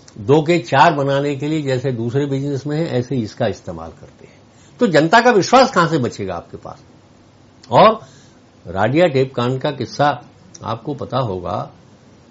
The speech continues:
कितना, उम, मन के विश्वास को तोड़ने वाला घटनाक्रम है कि एक से एक, उम, स्वनामधन्य संपादक बड़े-बड़े अखबारों के,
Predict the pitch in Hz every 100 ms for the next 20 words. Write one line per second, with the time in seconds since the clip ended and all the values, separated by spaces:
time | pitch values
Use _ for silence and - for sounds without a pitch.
0 | _ _ - - - 202 262 277 254 170
1 | - _ _ - 120 110 107 113 - _
2 | _ - - - - 98 123 190 196 226
3 | 160 - 160 180 180 196 185 - 180 214
4 | 196 127 123 95 87 - 117 117 104 95
5 | 78 90 131 - - - _ - 240 262
6 | 202 - - - - - - 185 254 254
7 | - 226 214 - - - - 113 113 110
8 | 104 117 160 202 165 143 151 135 127 _
9 | - 113 - 135 131 151 143 131 95 131
10 | 180 185 147 123 127 127 120 107 104